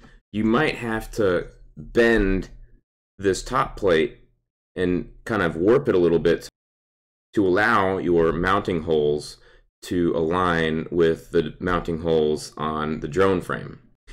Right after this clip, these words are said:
And the more you have to bend the frame, the more the drone might wobble a little bit when it's all put together. It might not be perfectly level. Now, that isn't the end of the world. Your drone will still fly, and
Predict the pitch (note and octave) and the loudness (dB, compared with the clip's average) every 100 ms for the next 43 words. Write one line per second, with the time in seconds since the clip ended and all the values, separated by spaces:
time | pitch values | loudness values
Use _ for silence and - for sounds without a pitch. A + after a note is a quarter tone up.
0 | - A#2+ A#2+ A2 C#3+ E3 D3 A#2+ A#2 - | -6 2 4 4 4 2 2 0 -2 -2
1 | F2+ D2+ F#2+ G2 G#2+ F#2+ F2 - F#2+ G2+ | -4 0 0 2 0 0 -2 -2 -2 0
2 | B2 E3 C#3+ - _ _ _ _ G2+ G#2 | -2 -4 -10 -18 _ _ _ _ -2 2
3 | A2 C3+ C#3 C3+ G2 E2+ G2+ A2 F#2+ F2+ | 2 4 2 2 -2 -2 0 2 2 2
4 | F2+ - - G2 F#2+ - E2+ F2 F#2+ F2+ | -2 -6 -4 -2 -2 -2 -2 0 0 0
5 | D#2+ - D#2+ D#2+ D2 C#2+ C#2+ - - - | 0 0 -2 -2 -2 -4 -4 -6 -10 -20
6 | - _ _ E2 E2+ E2 - D#2+ E2 D2+ | -20 _ _ -6 -2 -2 -2 -4 -4 -6
7 | - - C#2+ D#2+ D2+ - C2+ D#2+ E2+ E2+ | -10 -12 -4 -4 -4 -6 -6 -2 -2 -2
8 | D2+ - C#2+ G#2 F#2 E2+ C#2+ C#2 E2+ F2 | -6 -8 -6 -4 -4 -4 -6 -2 0 0
9 | G#2+ - - - - - _ - G#2+ C#3 | -2 -8 -20 -20 -20 -20 _ -6 -2 -2
10 | C#3 A2 A2+ F2+ G2+ F#2+ G2+ G#2 F#2 F#2+ | 0 0 2 0 -2 0 0 0 0 0
11 | E2+ E2 D#2+ E2+ F2+ A2 G2+ E2+ E2 F2+ | 2 0 2 4 4 2 2 0 0 -2
12 | F#2+ F2 D#2 - F#2+ - F2+ F2 G#2 C#3 | 0 -2 -2 -2 -2 -2 -4 -2 -2 -2
13 | C#3+ - F2+ F2+ E2+ E2+ E2 | -8 -8 -4 -2 0 -2 -2